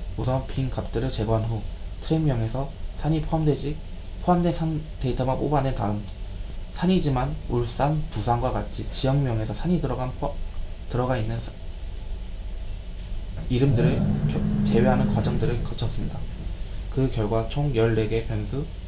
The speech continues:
이만 이천 개 데이터를 얻을 수 있었습니다. 세 번째로 데이터 분석 파트입니다. 난이도 설정에 있어 중요한 변수 네 개를 그래프로 보며 설명하겠습니다. 처음에는 네 개의 변수, 해발 고도, 평지 길이,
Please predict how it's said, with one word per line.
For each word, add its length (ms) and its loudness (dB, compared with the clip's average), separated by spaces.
이만 280 0
이천 340 0
개 220 0
데이터를 320 2
얻을 180 2
수 120 -2
있었습니다. 520 -2
세 80 4
번째로 440 4
데이터 380 0
분석 300 -2
파트입니다. 560 -2
난이도 340 2
설정에 400 0
있어 260 -2
중요한 400 0
변수 260 0
네 140 0
개를 200 0
그래프로 560 0
보며 240 -2
설명하겠습니다. 760 -4
처음에는 420 2
네 140 2
개의 220 2
변수, 540 0
해발 240 2
고도, 220 -4
평지 340 0
길이, 300 -2